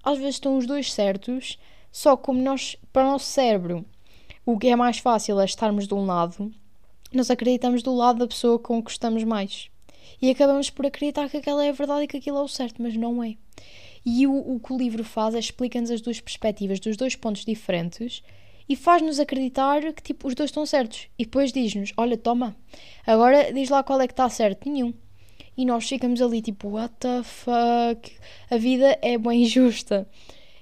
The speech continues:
E, por exemplo, uma das coisas que aconteceu foi, assim: havia uma, uma discussão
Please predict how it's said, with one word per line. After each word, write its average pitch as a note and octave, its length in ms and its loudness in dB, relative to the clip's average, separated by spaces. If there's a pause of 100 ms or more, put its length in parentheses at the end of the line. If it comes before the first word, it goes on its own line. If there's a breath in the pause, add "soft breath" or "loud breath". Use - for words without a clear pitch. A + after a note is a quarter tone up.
(100)
E, C4 160 4
por B3 120 -2
exemplo, G#3 300 0
uma B3 120 0
das C4 140 -2
coisas A3 220 -2
que A3+ 60 -6
aconteceu F#3 680 -4 (880)
foi, G#3 680 0 (440 soft breath)
assim: F#3+ 440 -4 (760)
havia A#3+ 340 0
uma, A3+ 640 0
uma A3 160 -4
discussão G3 680 -4